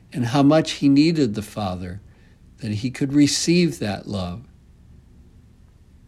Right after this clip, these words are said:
That's made clear in the contrast with the older son, who always remained secure and faithful to his duties, but showed resentment toward the father in spite of everything he had received from him.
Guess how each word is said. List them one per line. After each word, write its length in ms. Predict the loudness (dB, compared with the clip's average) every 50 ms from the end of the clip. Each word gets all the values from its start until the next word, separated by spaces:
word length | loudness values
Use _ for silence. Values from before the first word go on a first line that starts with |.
| _ _ -12
That's 300 | -8 -6 -6 -6 -6 -6
made 300 | -4 -2 -2 -2 -4 -6
clear 360 | -4 0 4 6 6 6 6
in 140 | 4 2 0
the 80 | 0 -2
contrast 880 | -6 -6 -4 0 2 2 2 0 -2 -4 -4 -4 -4 -4 -6 -10 -14 -10 -8
with 160 | -8 -4 2
the 160 | 4 4 4
older 340 | 4 4 2 2 0 -2 -4
son, 480 | -4 -6 -8 -6 -6 -6 -6 -8 -10 -12 -18 -20 -20 -20 -20 -20 _ _ _ _
who 180 | -6 0 4
always 480 | 6 8 8 8 6 4 2 0 -2 -2
remained 400 | 0 0 2 2 2 0 -2 -6
secure 580 | -8 -10 -12 -12 -8 -4 -2 0 2 2 2 0
and 160 | 0 -4 -6
faithful 560 | -8 -2 0 0 2 0 -2 -6 -10 -12 -12
to 220 | -12 -12 -10 -8
his 200 | -8 -8 -8 -10
duties, 540 | -6 0 2 2 2 2 0 -2 -4 -6 -10 -18 -20 -20 -20 -20 -20 -20 -20 -20 _ _ _ -20 -14
but 160 | -10 -8 -6
showed 340 | -4 0 2 4 4 4 4
resentment 960 | 4 4 4 4 4 4 2 2 2 2 0 -2 -4 -4 -4 -4 -6 -10 -14
toward 300 | -10 -8 -6 -4 -4 -6
the 60 | -6
father 560 | -10 -10 -8 -6 -6 -4 -4 -6 -8 -10 -12 -14 -20 -20 -20 -20 -20 -20 -14
in 140 | -8 -6 -6
spite 420 | -6 -6 -4 0 2 4 4 4 4
of 140 | 2 2
everything 540 | 0 0 0 0 -2 -4 -4 -4 -4 -4 -4
he 220 | -4 -4 -4 -4 -2
had 120 | -2 -4
received 640 | -4 -6 -6 -6 -6 -2 0 2 2 0 0 -4
from 240 | -10 -12 -10 -10 -10
him. 360 | -10 -10 -10 -10 -10 -12 -14